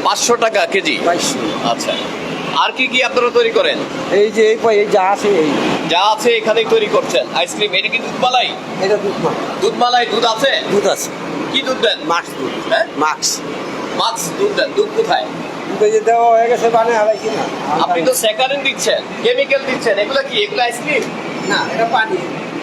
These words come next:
Speaker 1: এটা?
Speaker 2: এটা সিএমসি।
Speaker 1: এটা সিএমসি?
Speaker 2: সিএমসি আছে।
Speaker 1: বন্ধুরা, আপনারা দেখছেন এই যে সিএমসি দিয়ে ঘন করা হয়েছে। পানির সাথে পরিমাণ মতো সিএমসি দেওয়া হয়েছে।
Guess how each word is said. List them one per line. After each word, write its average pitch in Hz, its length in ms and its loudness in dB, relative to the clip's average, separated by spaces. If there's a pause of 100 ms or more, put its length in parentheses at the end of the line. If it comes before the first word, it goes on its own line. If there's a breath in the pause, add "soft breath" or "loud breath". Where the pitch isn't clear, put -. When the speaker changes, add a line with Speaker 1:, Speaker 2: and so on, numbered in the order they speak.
(120)
Speaker 1:
এটা? - 240 0 (360)
Speaker 2:
এটা 220 220 0
সিএমসি। 107 840 -4 (420)
Speaker 1:
এটা - 160 0
সিএমসি? 254 580 0
Speaker 2:
সিএমসি 233 400 0
আছে। - 200 -4 (1300)
Speaker 1:
বন্ধুরা, 247 320 4
আপনারা 233 340 2
দেখছেন 233 440 2 (1000)
এই 202 100 2
যে 233 100 -2
সিএমসি 240 480 0
দিয়ে 226 400 2
ঘন 220 200 2
করা 233 220 2
হয়েছে। 214 360 2 (1500)
পানির 220 260 2
সাথে 269 460 4 (800)
পরিমাণ 254 360 2
মতো 254 260 2
সিএমসি 233 400 0
দেওয়া 208 220 4
হয়েছে। 226 400 4